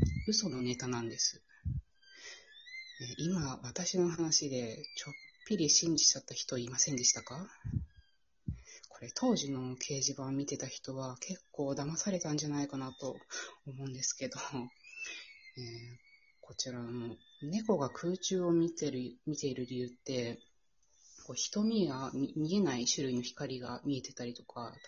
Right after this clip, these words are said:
例えば、えー、紫外線の類とかですね。あと、聞こえ-、聞こえてない周波数の音が聞こえてるなんて説もありますけど、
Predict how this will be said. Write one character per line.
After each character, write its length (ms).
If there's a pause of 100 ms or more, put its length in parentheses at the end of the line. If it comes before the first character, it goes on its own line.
(120)
例 120
え 100
ば、 160 (720)
え 100
ー、 260 (200)
紫 260
外 200
線 280
の 100 (220)
類 100
と 100
か 100
で 80
す 160
ね。 200 (360)
あ 100
と、 140
聞 220
こ 240
え-、 80
聞 140
こ 140
え 60
て 120
な 200
い 180 (100)
周 280
波 160
数 160
の 80
音 160
が 140
聞 180
こ 100
え 40
て 140
る 120
な 120
ん 80
て 260
説 300
も 100
あ 60
り 80
ま 120
す 80
け 140
ど、 300